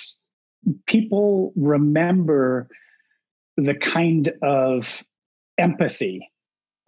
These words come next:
and support that so many have showed during this time, and try to practice that, even if life gets to a more stable place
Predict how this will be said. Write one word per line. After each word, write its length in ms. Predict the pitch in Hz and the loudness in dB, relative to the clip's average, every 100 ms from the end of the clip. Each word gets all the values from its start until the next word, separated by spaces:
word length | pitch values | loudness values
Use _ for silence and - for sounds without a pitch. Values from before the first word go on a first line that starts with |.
| _ _ _ | _ _ _
and 460 | 151 139 131 127 127 | -6 -2 -2 -2 -2
support 680 | - - - - 180 131 107 _ | -4 -4 -4 0 0 0 -4 _
that 160 | 139 120 | -6 -4
so 220 | - 160 | -2 0
many 300 | 151 143 131 | 2 0 0
have 120 | 123 117 | -2 -2
showed 440 | - 131 147 170 | -2 0 0 0
during 280 | 180 185 180 | -2 -2 -2
this 180 | 190 - | -4 -4
time, 400 | 190 185 220 226 _ _ _ _ _ _ _ _ _ - | -4 -4 -6 -10 _ _ _ _ _ _ _ _ _ -4
and 140 | 165 | -2
try 200 | - 185 | 0 0
to 100 | 185 | 0
practice 600 | 180 - 160 - 151 113 - | 0 -2 -2 -4 -6 -4 -4
that, 280 | 120 107 107 _ _ _ _ _ _ _ _ | -2 -4 -8 _ _ _ _ _ _ _ _
even 340 | - 175 170 160 | 0 2 2 0
if 340 | 139 - - _ _ _ _ _ | -2 -6 -16 _ _ _ _ _
life 380 | 135 135 139 - | -2 0 -2 -2
gets 260 | 156 135 - | -4 -2 -6
to 220 | - 139 | -2 -2
a 40 | |
more 200 | 127 127 | 0 -2
stable 600 | 127 - 131 120 113 107 _ - | -2 -2 -2 -2 -2 -4 _ -4
place 460 | 139 101 - - | -2 -2 -6 -10